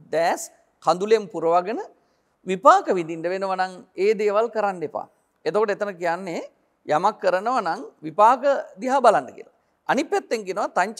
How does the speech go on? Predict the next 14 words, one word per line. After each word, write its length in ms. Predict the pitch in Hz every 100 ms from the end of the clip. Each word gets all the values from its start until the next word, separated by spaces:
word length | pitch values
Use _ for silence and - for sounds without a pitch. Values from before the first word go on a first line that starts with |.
| 359
කම්මං 340 | 320 262 240
කතං 280 | 202 196 214
සාදු 320 | 190 196 196 339
යං 180 | 254 247
කත්වා 440 | 226 226 311 359
නානුතප්පති." 760 | 320 240 339 320 190 - - - _ _ _ -
යමක් 240 | 185 254
කරනවා 360 | - 214 277 262
නම් 160 | 196 170
හොඳයි, 440 | 208 202 170 240 - _ _ _
කරලා 280 | 180 208 262
තැවෙන්න 360 | 220 196 214
වෙන්නේ 220 | 214 208
නැත්තම්. 340 | 190 - -